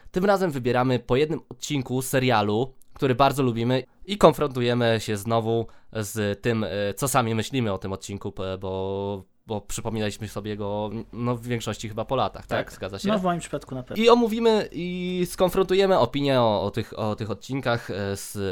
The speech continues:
Speaker 1: resztą, z resztą, e, z opiniami reszty. O tyle fajnie, że kolejny raz wyjdzie pewnie wojna domowa,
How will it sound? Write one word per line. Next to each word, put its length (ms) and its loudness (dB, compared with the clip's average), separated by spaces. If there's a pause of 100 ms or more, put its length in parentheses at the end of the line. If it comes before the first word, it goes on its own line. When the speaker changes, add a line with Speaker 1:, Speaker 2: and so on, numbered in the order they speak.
(200)
Speaker 1:
resztą, 480 2
z 80 -6
resztą, 420 0
e, 280 -4
z 60 0
opiniami 380 2
reszty. 400 2 (1000)
O 80 -2
tyle 220 6
fajnie, 340 0
że 140 -2
kolejny 340 -2
raz 180 -2
wyjdzie 360 -4
pewnie 280 -6
wojna 380 -6
domowa, 440 -4